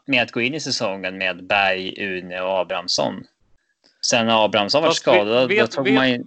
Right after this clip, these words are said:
Speaker 2: vet vi om han är där då, in, alltså innerst inne? Eh, det måste ju också... Det kan ju varit två, tre
Speaker 1: Nej,
Speaker 2: namn
Speaker 1: man
Speaker 2: som
Speaker 1: kanske ville ha,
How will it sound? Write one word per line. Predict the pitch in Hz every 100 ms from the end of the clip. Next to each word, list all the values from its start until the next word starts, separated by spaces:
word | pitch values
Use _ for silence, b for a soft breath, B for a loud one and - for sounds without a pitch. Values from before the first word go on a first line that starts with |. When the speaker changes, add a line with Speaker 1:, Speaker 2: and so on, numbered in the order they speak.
| _ _ _ 175 _ _ _ _ _ _ -
Speaker 2:
vet | 165 196 208
vi | 226
om | 220
han | 202
är | 214 247
där | 190 135
då, | 131 143
in, | 139 147
alltså | 143 147 147
innerst | 143 135 156
inne? | 143 156 123 _ _ 135
Eh, | 131 131
det | 120 147 156
måste | 165 - 165
ju |
också... | - 175 - 165
Det | 147 143
kan | -
ju | 175
varit | 165 143 _ b b b -
två, | 160
tre | 151 151
Speaker 1:
Nej, | 160
Speaker 2:
namn | 165
Speaker 1:
man | 139
Speaker 2:
som | 131
Speaker 1:
kanske | 139 190
ville | 190 165
ha, | 135 196 208